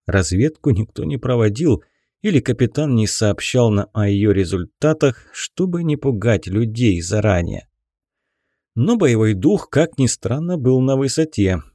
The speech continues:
Чем дальше мы отходили от деревни, тем чаще в строю раздавались шутки, временами настолько неловкие и несмешные, что хотелось спросить у рассказчика,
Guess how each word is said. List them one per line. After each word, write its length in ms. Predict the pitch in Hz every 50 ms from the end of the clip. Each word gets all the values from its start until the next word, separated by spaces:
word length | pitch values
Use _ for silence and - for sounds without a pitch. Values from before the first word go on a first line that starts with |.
| _
Чем 340 | _ - - 127 123 123 117
дальше 300 | 113 165 190 160 - 113
мы 160 | 104 101 101
отходили 440 | 98 92 - - 117 113 107 117 98
от 240 | 104 95 90 80 78
деревни, 540 | 80 92 95 131 160 165 156 156 151 127 - _ _ _ _ _
тем 240 | - 139 151 151
чаще 480 | 139 - - 185 196 190 - - 147 131
в 60 | 107
строю 400 | - - - - 117 147 180 170
раздавались 520 | 139 120 101 92 113 113 110 107 101 95 -
шутки, 600 | - - - - 160 160 156 - _ - - 113
временами 520 | 95 104 123 135 143 143 135 127 113 110
настолько 540 | 107 107 104 - - - 127 110 - - 123
неловкие 680 | 117 113 110 113 123 131 113 104 - - - 110 104 101
и 60 | 98
несмешные, 760 | 101 101 87 - - 101 92 82 - - 120 156 151 107 - - _ _ _ _
что 240 | - - - 127
хотелось 420 | 107 123 113 104 127 123 110 - - -
спросить 580 | - - - - - 131 117 - - 131 123
у 40 | 113
рассказчика, 880 | 110 117 117 - - - 131 117 98 - - - 104 - - 101 92